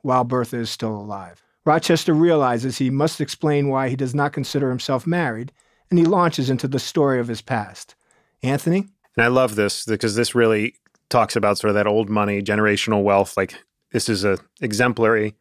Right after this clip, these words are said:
Speaker 2: situation.
Speaker 1: Especially in England, where it all goes to the oldest son, and, you know, there's that primogenitor, and, yeah, anyway.
Speaker 2: Ex-, exactly. So you see that, you know, unwilling to divide his property, Rochester's father left his entire estate to his other son, the older one, Rowland,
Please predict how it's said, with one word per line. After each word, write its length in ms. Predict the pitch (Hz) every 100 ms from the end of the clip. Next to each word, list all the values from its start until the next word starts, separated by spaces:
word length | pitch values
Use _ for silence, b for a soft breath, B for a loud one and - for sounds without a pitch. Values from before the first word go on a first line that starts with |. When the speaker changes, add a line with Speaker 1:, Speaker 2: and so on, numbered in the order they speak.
| -
Speaker 2:
situation. 500 | - 117 110 107 -
Speaker 1:
Especially 440 | 120 170 165 185
in 100 | 165
England, 400 | 170 175 143 123
where 260 | 123 123 123
it 20 |
all 200 | 131 139
goes 280 | 143 139 -
to 40 | -
the 140 | 135
oldest 400 | 131 127 120 -
son, 260 | 147 143 127
and, 240 | 113 113
you 60 | 117
know, 80 |
there's 160 | 117 110
that 160 | 117 -
primogenitor, 840 | 135 127 120 131 135 120 113 113
and, 300 | 110 113 113 -
yeah, 160 | 120 127 _ 135
anyway. 300 | 131 117 117
Speaker 2:
Ex-, 80 | -
exactly. 480 | 131 117 113 107 92
So 160 | -
you 60 | 104
see 240 | - 117
that, 160 | 104 101 160 -
you 140 | 131
know, 80 | 98 127
unwilling 420 | 135 135 131 120
to 140 | 113
divide 400 | 110 104 107 -
his 160 | 104 -
property, 560 | - 110 101 95 92 - b b b -
Rochester's 600 | 110 107 120 - 107 -
father 500 | 135 147 135 98 95
left 240 | 101 -
his 120 | 101
entire 460 | 101 - 135 151 147
estate 460 | - - 117 101 _
to 140 | - 98
his 180 | 123 127
other 260 | 170 139
son, 300 | - - 87
the 80 | 95
older 240 | 123 113
one, 320 | 90 90 101 _ -
Rowland, 420 | 113 107 92 101